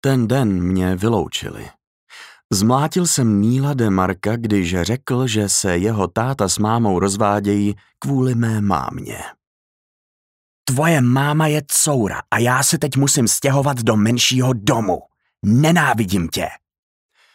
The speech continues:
Než jsem s ním skončil, dal jsem mu další důvod mě nenávidět. Takový, který si bude pamatovat navždycky, protože jsem mu trochu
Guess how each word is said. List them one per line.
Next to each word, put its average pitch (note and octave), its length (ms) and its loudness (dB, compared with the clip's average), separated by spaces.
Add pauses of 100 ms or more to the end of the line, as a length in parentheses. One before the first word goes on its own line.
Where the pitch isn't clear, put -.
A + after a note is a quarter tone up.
(880)
Než G#2+ 200 0
jsem F3 160 -2
s - 100 -4
ním C#3 140 0
skončil, G#2+ 680 -4 (360)
dal F3 160 0
jsem E3 200 0
mu D3+ 200 0
další A#2 480 -2
důvod D#2 460 -6
mě D#2+ 140 -6
nenávidět. - 960 -10 (640)
Takový, D3 480 0
který A2+ 380 0
si G2 180 0
bude E2+ 240 0
pamatovat G#2+ 680 -2
navždycky, G2+ 880 -4 (240)
protože D3 380 -2
jsem B2+ 200 0
mu G2+ 140 2
trochu G#2+ 520 0